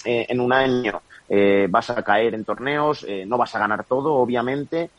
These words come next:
pero ellos son conscientes de que a nivel general, eh, en un año con, no sé, veinte y pico pruebas,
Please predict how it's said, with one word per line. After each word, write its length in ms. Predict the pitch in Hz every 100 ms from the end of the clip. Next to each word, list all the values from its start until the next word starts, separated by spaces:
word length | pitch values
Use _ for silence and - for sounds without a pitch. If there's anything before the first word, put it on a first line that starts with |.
| _ _ _ _
pero 280 | - 101 98
ellos 240 | 101 104 -
son 220 | 110 104
conscientes 540 | 104 - 98 117 117
de 180 | 107 101
que 320 | 98 90 87 85
a 260 | 85 92 101
nivel 320 | 98 92 98
general, 720 | - 107 101 98 95 107 131 -
eh, 680 | - 95 92 90 90 87 - -
en 160 | 101
un 180 | 101 101
año 300 | 98 104 101
con, 320 | 101 101 101 -
no 420 | 95 95 95 95
sé, 160 | - 90
veinte 340 | 87 98 98
y 60 | 95
pico 280 | 101 107
pruebas, 640 | - 101 104 123 120 -